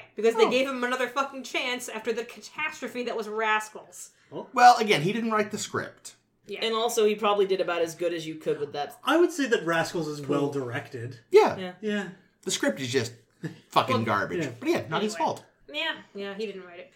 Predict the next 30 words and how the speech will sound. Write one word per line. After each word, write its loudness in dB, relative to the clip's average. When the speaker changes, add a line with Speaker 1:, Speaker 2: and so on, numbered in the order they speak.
Speaker 1:
So, -4
Timescape. -4
Things 6
are 8
happening. 0
I'm 0
gonna 4
skip -4
most 4
of, -4
most -2
of -8
scene -6
one -12
Speaker 4:
Yeah, -4
Speaker 1:
because, 2
Speaker 4:
yeah, -8
that's -12
fine. -10
Speaker 1:
because -2
things -6
happen 2
on 0
the -2
bridge. 0
Hey, -4
Romulans 0
are 0
hailing -6
us. -16